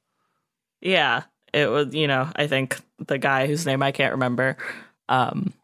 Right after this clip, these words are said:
had a lot to say about it after the segment aired.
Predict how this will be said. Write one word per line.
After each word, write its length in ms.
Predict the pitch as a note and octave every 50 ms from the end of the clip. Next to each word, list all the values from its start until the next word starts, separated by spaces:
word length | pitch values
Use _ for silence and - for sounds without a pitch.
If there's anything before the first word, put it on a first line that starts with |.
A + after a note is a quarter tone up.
| - - - _ -
had 160 | D#3+ D#3+ B2
a 40 | C3
lot 200 | C3 B2 G2+ -
to 60 | B2
say 200 | - - A#2 A2+
about 280 | A#2+ A2+ A2+ F2 F2+ A#2+
it 200 | B2 A2 F2+ - _ _ _ _ _ _ _ _
after 720 | - C#3 B2+ B2 - - - C3 A#2+ A#2 A2+ A2+ A#2+ C#3 D#3 F#3 - _ -
the 100 | - D3
segment 420 | - - C3+ B2+ B2+ C3 B2+ - -
aired. 380 | A#2+ B2+ B2 A#2+ B2 C#3 F3